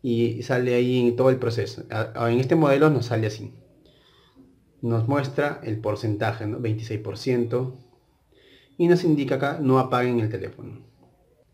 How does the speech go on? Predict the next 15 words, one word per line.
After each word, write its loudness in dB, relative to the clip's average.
Hay -4
que -12
esperar -8
acá, -8
ya -2
está -4
el 0
cien 0
por 0
ciento. 0
Vamos -8
a -10
ver -8
que -16
sí. -8